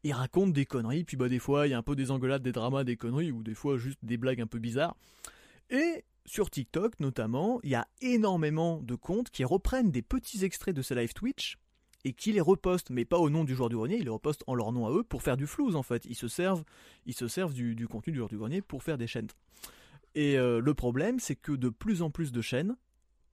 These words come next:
prennent ces extraits qui sont souvent des best-of de blagues ou quoi que ce soit très rigolote, pour sortir des éléments de leur contexte et faire du drama, et donc du clic. Et le joueur du grenier avait plus, et d'autres, hein, avaient déjà évoqué ce truc, que, bah, en fait,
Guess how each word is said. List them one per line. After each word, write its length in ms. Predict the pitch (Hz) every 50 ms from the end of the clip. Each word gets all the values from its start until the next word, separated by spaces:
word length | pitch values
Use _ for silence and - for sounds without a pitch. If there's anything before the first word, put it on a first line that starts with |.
| _ -
prennent 240 | - - 185 190
ces 220 | 175 - 139 123 131
extraits 320 | 131 - - - 160 156
qui 100 | - -
sont 160 | - - 135
souvent 480 | 123 - - 131 127 139 143 147 127 - _ _ _ - -
des 100 | 120 123
best-of 440 | 110 123 117 - - 143 143 120 120
de 80 | 123
blagues 400 | 113 113 127 131 135 139 135 117
ou 100 | 113 104 -
quoi 100 | - 120
que 80 | - -
ce 60 | -
soit 180 | - - 131 127
très 220 | - - 117 110
rigolote, 380 | 110 113 113 127 180 226 - - - - - - _ _ _ -
pour 380 | - 302 302 302 269 160 113 - - _ -
sortir 640 | - - - 254 220 - - - - 233 185 143
des 180 | 127 135 131 156
éléments 220 | 156 156 160 160
de 60 | 143
leur 140 | 127 117 -
contexte 500 | - 123 113 - 202 262 - - - - _ _ _ _ - _ -
et 120 | 202 180
faire 200 | - - 269 208
du 140 | 147 147 139
drama, 400 | 139 107 120 123 135 165 226 247 _ _ -
et 100 | - 135
donc 260 | 135 147 214 233 202
du 140 | 165 165 175
clic. 460 | 151 - 131 117 - - - - - _ _ - - - - - - - - - -
Et 80 | 185
le 100 | 175 180
joueur 160 | 165 165 160
du 120 | 135 135 131
grenier 280 | 127 127 131 151 170
avait 140 | 160 110 113
plus, 260 | 110 - - 143 135 - -
et 120 | 175 147
d'autres, 340 | 135 180 247 226 - - 139
hein, 140 | 131 135 -
avaient 240 | - 135 131 131 135
déjà 260 | 131 135 127 156 151
évoqué 380 | 135 120 113 120 110 - 160 147
ce 100 | - 110
truc, 300 | - - - 233 262 240
que, 180 | - - 131 120
bah, 140 | 113 117
en 100 | 120 123
fait, 340 | 117 - 170 165 151 - -